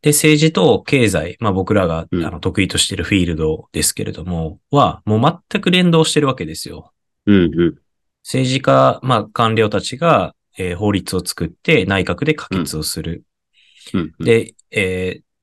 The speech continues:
Speaker 1: 国家の予算を決めるのは財務省。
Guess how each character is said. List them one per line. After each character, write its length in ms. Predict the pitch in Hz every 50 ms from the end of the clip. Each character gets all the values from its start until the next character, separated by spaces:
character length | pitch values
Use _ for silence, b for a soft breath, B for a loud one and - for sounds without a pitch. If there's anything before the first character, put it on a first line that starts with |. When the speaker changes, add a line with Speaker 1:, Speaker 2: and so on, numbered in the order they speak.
| _ _ _ _ -
Speaker 1:
国 200 | - 120 - -
家 120 | - 123
の 140 | 135 156 139
予 100 | 113 120 127
算 200 | - 113 95 87
を 60 | 82
決 100 | - 101
め 100 | 92 95
る 40 | 113
の 120 | 139 160 120
は 60 | 90
財 180 | 85 87 85
務 120 | 82 82 80
省。 360 | - - 73 69 71 73